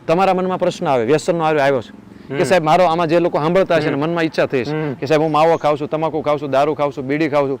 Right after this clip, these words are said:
Speaker 2: હમ.
Speaker 1: અથવા તો ચાનું મારે વ્યસન છે. અને
Speaker 2: હમ.
Speaker 1: અમુક લોકો, "સાહેબ, સાહેબ, હું ચા ન પીઉં તો મારો આંખ જ ન ઉઘડે."
Speaker 2: ઉઘડે નહીં, માથું ચડી
Speaker 1: માવાવાળા
Speaker 2: જાય.
Speaker 1: એમ કહે કે મારો બાટલો ફાટે,
Speaker 2: હા.
Speaker 1: દારૂવાળા એમ કહે કે મારા ટાંટિયા તૂટે. હું તમને હાવ કાઠિયાવાડી વાત ગુજરાતની છે એટલે
Speaker 2: હમ.
Speaker 1: કાઠિયાવાડીમાં જ વાત
Speaker 2: યસ,
Speaker 1: કરું.
Speaker 2: બિલકુલ, બિલકુલ.
Speaker 1: તો હવે આનું સોલ્યુશન હું, તો એનો તમે મૂળ સમજો.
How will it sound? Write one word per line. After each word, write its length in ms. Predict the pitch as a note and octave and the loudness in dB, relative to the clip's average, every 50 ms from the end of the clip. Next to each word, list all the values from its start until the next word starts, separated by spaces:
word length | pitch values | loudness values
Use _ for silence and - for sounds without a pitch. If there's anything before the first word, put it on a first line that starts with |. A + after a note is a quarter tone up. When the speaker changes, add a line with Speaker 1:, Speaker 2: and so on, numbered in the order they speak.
| - - | -8 -8
Speaker 2:
હમ. 200 | D3 D#3+ E3 D#3 C3 | -6 -6 -4 -2 -2
Speaker 1:
અથવા 240 | - C#3 B2 D#3+ D#3 | -2 0 0 0 2
તો 120 | D3+ E3 | 2 2
ચાનું 320 | - - E3 E3+ F3 F3+ E3+ | 2 4 2 2 2 2 2
મારે 160 | E3+ E3+ D#3+ | 2 2 2
વ્યસન 320 | C#3+ E3+ D#3+ - F#3 D#3+ | 2 2 0 0 -2 -2
છે. 20 | D#3 | 0
અને 80 | E3+ | 0
Speaker 2:
હમ. 80 | F3 D#3 | 0 0
Speaker 1:
અમુક 180 | D#3+ F3 E3 | -2 -2 -2
લોકો, 180 | F3+ F3 D#3 F3 | -2 -2 -2 0
"સાહેબ, 180 | D#3+ F3+ F3 - | 0 0 0 0
સાહેબ, 180 | - E3 E3 | 0 -2 -2
હું 80 | F3 D3+ | -2 0
ચા 160 | - D#3+ E3 | 0 0 0
ન 140 | F3 F3+ F3+ | 0 -2 -2
પીઉં 140 | D3+ F3+ D#3+ | -4 -4 -2
તો 60 | E3 | 0
મારો 140 | F3 E3+ D#3+ | 0 0 0
આંખ 260 | D3 D#3+ F3+ - G#3+ | 0 -2 -2 -2 -2
જ 80 | F#3 | -2
ન 60 | D#3+ E3 | 0 -2
ઉઘડે." 260 | C#3+ A#2+ B2 A2+ G#2+ | -2 -2 -4 -6 -8
Speaker 2:
ઉઘડે 480 | - - C3+ C3+ C#3+ C#3+ D3 D3 D3 | -8 -6 -6 -4 -2 0 0 0 2
નહીં, 200 | C#3+ C#3+ C#3+ C#3 | 2 0 0 0
માથું 380 | B2+ C#3 D#3+ - - F#3 E3 D3 | 0 -2 -2 -2 -2 -4 -2 0
ચડી 100 | A#2+ C3 | 2 2
Speaker 1:
માવાવાળા 300 | D#3 F3 F3+ F3 F3+ F3+ | 4 6 6 6 6 6
Speaker 2:
જાય. 120 | F3+ F3 | 4 4
Speaker 1:
એમ 100 | F3+ F3+ | 2 0
કહે 120 | D#3+ F3+ E3+ | 0 0 0
કે 60 | E3 | 2
મારો 120 | E3+ E3 | 0 0
બાટલો 300 | D#3+ E3 F3 F3 F3 D#3+ | 2 2 0 2 0 -2
ફાટે, 260 | A#2+ C#3 C3 A#2 - B2 | -2 -2 -4 -4 -4 -4
Speaker 2:
હા. 420 | A#2+ B2+ B2+ C3 B2+ A#2+ A#2 G#2+ - - | -2 0 0 0 0 -2 -4 -6 -10 -6
Speaker 1:
દારૂવાળા 460 | C3 C3+ D3+ E3+ F3 F3+ F3 F3 E3+ | -2 -2 0 2 2 2 4 4 2
એમ 140 | F3 F3 F3 | 2 0 0
કહે 140 | - F3+ E3+ | -2 -2 -2
કે 80 | C#3 | 0
મારા 140 | D#3+ E3+ E3+ | 0 -2 0
ટાંટિયા 380 | E3 F3+ F3 F3+ D#3 F#3 D#3+ C#3+ | 0 0 -2 -2 0 0 0 0
તૂટે. 180 | C3+ C#3+ C3+ | 0 -2 -2
હું 120 | C#3+ D#3 D#3+ | -2 -2 -2
તમને 180 | - E3+ E3 | -2 -4 -2
હાવ 220 | C#3 C3+ D3+ F3 F#3+ | -2 0 0 0 2
કાઠિયાવાડી 520 | - F3+ F3+ F3 F3 F3+ F3 E3+ E3 D#3 | 2 2 0 2 2 0 2 2 2 2
વાત 180 | C3 C3+ D#3 D3 | 2 2 0 0
ગુજરાતની 500 | D3 D#3 D#3+ E3+ F3 F3+ E3+ - F3+ E3+ | 0 -2 0 2 2 2 2 0 -4 -2
છે 60 | D#3+ | -2
એટલે 120 | F3+ E3 | -2 -2
Speaker 2:
હમ. 80 | D#3+ C3 | 0 0
Speaker 1:
કાઠિયાવાડીમાં 560 | E3+ F3 C#3 E3 F3+ E3+ E3+ E3+ E3 D#3 D3 | 0 0 0 0 0 0 -2 -2 -4 -4 -4
જ 40 | C3 | -2
વાત 120 | C3 C3+ | 0 2
Speaker 2:
યસ, 120 | D#3 F3 E3+ | 2 2 2
Speaker 1:
કરું. 120 | D3+ C3+ | 2 2
Speaker 2:
બિલકુલ, 400 | C#3+ E3 F3 F3+ F3 E3 B2 A2 | 0 0 0 0 -2 -4 -4 -2
બિલકુલ. 320 | A2+ C3 C#3+ C#3+ - G#2+ G2 - - _ - | -2 -4 -4 -4 -8 -12 -14 -14 -12 _ 2
Speaker 1:
તો 60 | C#3+ | 4
હવે 160 | C3 D#3 F#3+ | 4 4 4
આનું 240 | - E3+ F3+ G#3 F#3+ | 4 2 0 0 0
સોલ્યુશન 480 | - F3 E3+ G3 G#3 G#3 - A3 G#3 | 2 2 2 4 2 2 2 0 -2
હું, 120 | G3 G3 F3 | -2 -2 -2
તો 80 | F#3 | -2
એનો 120 | F#3 F#3+ F#3+ | -2 -2 -2
તમે 180 | F3 G3 F#3+ | -4 -4 -2
મૂળ 220 | F3+ E3+ F3 F3 C#3 | 0 0 0 0 -2
સમજો. 280 | A#2+ A#2 G#2+ F#2+ F#2 | -4 -6 -8 -10 -12